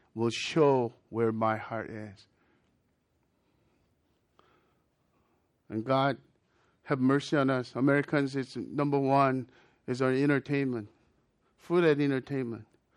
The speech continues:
that consumes our lives. And no wonder our kids are consumed with entertainment. La-, you know, i-, i-, including our boys, and even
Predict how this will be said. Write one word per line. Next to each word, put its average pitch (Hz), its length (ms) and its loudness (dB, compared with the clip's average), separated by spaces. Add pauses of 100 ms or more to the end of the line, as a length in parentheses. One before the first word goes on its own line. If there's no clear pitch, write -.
(420)
that 123 160 -4
consumes 147 440 0
our 127 200 0
lives. 120 480 -6 (880)
And 120 100 -2
no 131 100 0
wonder 160 260 4
our 131 180 4
kids 135 320 -2
are 120 240 -2 (540)
consumed 175 680 -2
with 135 320 -4
entertainment. 123 720 -4 (1120)
La-, 117 300 0 (320)
you 123 100 -12
know, 120 160 -6 (560)
i-, - 380 -20
i-, 101 80 -16 (160)
including 139 380 -4
our 135 180 2
boys, 151 340 -4
and 123 140 -6
even 131 300 -2